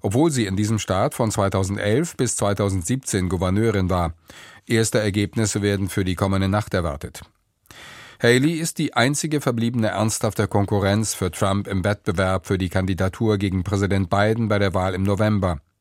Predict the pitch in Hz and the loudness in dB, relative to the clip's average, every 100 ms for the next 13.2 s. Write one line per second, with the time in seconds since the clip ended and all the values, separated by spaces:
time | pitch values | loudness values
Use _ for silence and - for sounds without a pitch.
0 | - - - - - 78 76 117 110 104 | -20 -20 -20 -20 -8 -6 0 2 4 6
1 | 101 95 107 - 113 - 110 101 92 95 | 4 4 2 2 0 2 0 2 0 0
2 | 92 120 131 127 - 101 101 90 85 110 | 0 0 0 0 0 0 0 -2 0 0
3 | 156 - - - - 120 151 147 127 117 | 0 -4 -20 -10 -2 0 0 2 0 2
4 | 104 104 98 92 92 101 104 110 98 90 | 0 0 2 0 0 0 0 0 0 2
5 | 92 92 95 92 - 107 120 - - - | 2 0 0 -2 -2 0 0 -4 -12 -2
6 | 101 - - 80 71 60 - - - _ | -2 -2 -8 -6 -8 -10 -18 -20 -20 _
7 | _ _ _ _ _ _ _ _ _ _ | _ _ _ _ _ _ _ _ _ _
8 | _ _ _ - _ _ - - - - | _ _ _ -20 _ _ -20 -20 -20 -20
9 | - - - - - - 117 127 - 180 | -20 -20 -20 -20 -20 -2 2 2 2 -2
10 | 180 143 135 - 147 - 147 127 156 160 | 0 0 0 0 0 0 -2 0 -2 0
11 | 151 117 123 147 123 117 104 - 104 117 | 2 2 0 0 0 0 0 2 0 0
12 | - 110 117 107 92 85 107 - 120 110 | 0 -2 0 0 0 0 -4 -2 0 2
13 | 92 | 0